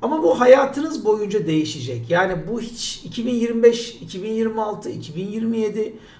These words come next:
Bakın finansal okuryazarlığı yüksek olan insanlar Bitcoin'de Trump'ın seçilmesiyle beraber yüzde otuz, yüzde kırk para kazandılar dolar bazında sadece bir ayda.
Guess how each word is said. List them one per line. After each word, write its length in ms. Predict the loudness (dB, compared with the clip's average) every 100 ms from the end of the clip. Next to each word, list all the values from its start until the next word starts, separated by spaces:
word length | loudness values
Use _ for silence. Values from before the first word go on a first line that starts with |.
| -2
Bakın 260 | 0 0 -2
finansal 400 | 0 0 2 0
okuryazarlığı 920 | 0 2 2 4 4 4 2 0 -2 -6 -8
yüksek 420 | -6 -4 -4 -2
olan 200 | 0 0
insanlar 680 | -2 -6 -8 -8 -8 -10 -12 -20 -20 -20 _ -8
Bitcoin'de 800 | -4 -4 -4 -4 -2 -4 -8 -6
Trump'ın 400 | -4 -4 -6 -8
seçilmesiyle 800 | -8 -8 -6 -6 -6 -4 -4 -2
beraber 520 | -4 -6 -6 -8 -12 -20 _ -10
yüzde 380 | -4 -2 0
otuz, 380 | -2 -2 -8 -10
yüzde 300 | -8 -4 -4
kırk 260 | -6 -8 -6
para 200 | -6 -6
kazandılar 640 | -6 -6 -6 -6 -8 -6
dolar 340 | -4 -2 -2 -2
bazında 300 | -6 -8 -8
sadece 540 | -4 -4 -4 -6 -6
bir 200 | -4 -6
ayda. 200 | -6